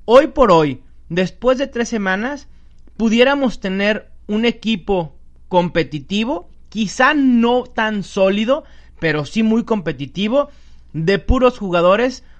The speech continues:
tomados en waivers. Quarterback, Patrick Mahomes, nada más y nada menos. De running backs, James Conner, el propio Adrian Peterson, Philip Lindsay, Giovanni Bernard,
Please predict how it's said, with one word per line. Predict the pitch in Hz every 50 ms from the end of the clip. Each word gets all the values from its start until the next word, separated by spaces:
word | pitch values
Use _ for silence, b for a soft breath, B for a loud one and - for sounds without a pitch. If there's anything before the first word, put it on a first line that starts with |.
| b b - -
tomados | 170 165 175 170 165 165 156 -
en | 147 139 135 127
waivers. | 123 117 113 107 104 95 92 - - - - - - - - -
Quarterback, | - 180 196 196 196 220 277 311 - - - - - -
Patrick | - 214 214 214 220 202
Mahomes, | 208 202 185 190 165 139 123 117 - - - - -
nada | 151 165 185 190 196 190
más | 190 190 196 214 240 233 - -
y | - 160 151
nada | 160 170 160 156
menos. | 160 160 147 127 113 101 87 - - b b b b b b b b b b b b -
De | 151 160 185
running | 185 196 220 240 262 277 285 277
backs, | 311 311 294 - - - - - 160
James | 156 220 214 214 214 - - -
Conner, | - 208 220 226 233 240 240 254 240 247 - -
el | 185 185 196 -
propio | - 208 220 214 214 220 208
Adrian | 202 202 175 190 185 185 180
Peterson, | - 214 226 233 233 226 226 - 226 220 220 214 b b b b b - -
Philip | 220 247 233 240 190 156
Lindsay, | 175 180 208 226 247 254 226 - - 220 214 208 208 b b b -
Giovanni | 156 180 196 196 214 220 220 220 208
Bernard, | 190 175 165 151 160 180 185 196 208 214 214 -